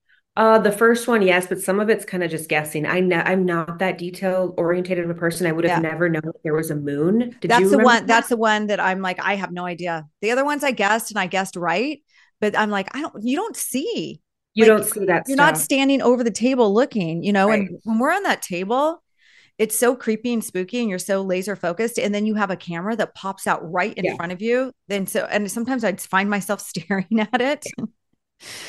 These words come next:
Speaker 1: I was
Speaker 2: Yeah,
Speaker 1: always
Speaker 2: so
Speaker 1: staring at you 'cause you were across from me. But the only thing you wanna do in that room is, like, not get banished and then just get out of there.
Speaker 2: Yeah. Yeah. So Peter and Trishelle and Bergie and Sheree choose the wrong path to go down, which prompts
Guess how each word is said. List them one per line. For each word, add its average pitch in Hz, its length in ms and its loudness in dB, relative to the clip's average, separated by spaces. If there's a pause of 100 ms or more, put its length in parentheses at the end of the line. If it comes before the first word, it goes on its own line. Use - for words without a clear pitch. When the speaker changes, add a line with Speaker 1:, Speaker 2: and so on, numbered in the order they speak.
(200)
Speaker 1:
I - 20 4
was 254 120 6
Speaker 2:
Yeah, 285 60 10
Speaker 1:
always 285 180 8
Speaker 2:
so 196 80 4
Speaker 1:
staring 226 220 6
at 202 140 2
you 202 160 4
'cause 226 140 4
you 208 60 4
were 185 80 6
across 170 360 -2
from 160 100 -6
me. 147 80 0
But 160 280 0
the 208 100 4
only 277 180 2
thing 277 180 0
you 240 100 6
wanna 208 180 4
do 180 220 4
in 190 80 0
that 170 180 0
room 170 300 0
is, 165 180 -4
like, 156 300 -4 (320)
not 170 260 2
get 220 160 4
banished 185 440 2
and 180 120 -4
then 165 80 -2
just 165 160 -4
get 147 140 0
out 127 160 -4
of - 60 -8
there. 92 340 -6 (240)
Speaker 2:
Yeah. 185 280 4 (1120)
Yeah. - 100 -12 (360)
So 262 220 4
Peter 339 260 0
and 339 160 2
Trishelle 269 340 2
and 240 180 2
Bergie 214 360 2
and 294 180 2
Sheree 233 480 4
choose 277 460 -2
the 220 120 2
wrong 240 460 2
path 262 360 2
to 262 80 -2
go 247 180 4
down, 185 400 2
which 190 300 -4
prompts 254 420 0